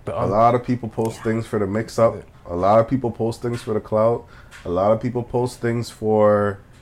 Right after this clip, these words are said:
Speaker 2: the, um, the first response.
Speaker 1: Yeah,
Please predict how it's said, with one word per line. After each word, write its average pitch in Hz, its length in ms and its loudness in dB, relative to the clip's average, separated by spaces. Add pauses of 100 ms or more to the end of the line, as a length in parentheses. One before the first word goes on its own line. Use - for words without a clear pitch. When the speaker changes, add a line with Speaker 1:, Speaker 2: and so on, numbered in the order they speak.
(400)
Speaker 2:
the, 101 140 0
um, 92 1080 0 (840)
the 87 100 -6
first - 380 -2
response. 113 800 0 (440)
Speaker 1:
Yeah, 135 300 6